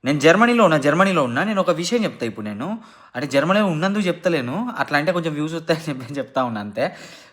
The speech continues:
So, ఆ, అంటే కొంచెం చూస్తారు ఆడియన్స్ అని చెప్పి చెప్తా ఉన్నా. So, ఒక మంచి విషయం చెప్తా నేను మీకు.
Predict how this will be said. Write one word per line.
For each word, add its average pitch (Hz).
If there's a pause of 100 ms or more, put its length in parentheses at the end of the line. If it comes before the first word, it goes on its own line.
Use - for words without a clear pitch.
(120)
So, 165 (160)
ఆ, 143
అంటే 135
కొంచెం 131 (100)
చూస్తారు 160
ఆడియన్స్ 131
అని 120
చెప్పి 117
చెప్తా 120
ఉన్నా. 110 (360)
So, 220 (120)
ఒక -
మంచి 165
విషయం 180
చెప్తా 120
నేను 104
మీకు. 98